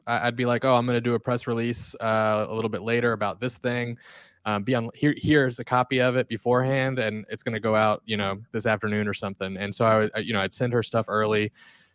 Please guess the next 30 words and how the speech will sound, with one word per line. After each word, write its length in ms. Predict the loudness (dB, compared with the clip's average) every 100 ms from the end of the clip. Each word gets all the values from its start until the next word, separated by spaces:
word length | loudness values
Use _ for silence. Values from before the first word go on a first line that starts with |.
| _
um, 280 | 0 2 2
and 80 | 2
I 60 | 2
would 160 | 2 -2 _ _ _
just 240 | -4 -4 2
kinda 200 | 4 4
talk 260 | 4 2
to 60 | 4
her 180 | 6 6
about 280 | 6 4 4
things, 380 | 0 0 -2 -2
you 100 | 0
know, 180 | 0
and, 180 | 0 -2 0
and 200 | 0 -2 _ _
she 160 | 4 6
got 140 | 6
to 80 | 4
the 100 | 0
point 280 | 2 0 0
where 80 |
she'd 200 | -2 -4
just 180 | -4 -4
text 300 | -4 -4 -4
me 260 | -4 -2 -4
and 120 | -4
be 120 | -2
like, 220 | 0 0 0
"Hey, 280 | 0 2
what, 180 | 4 2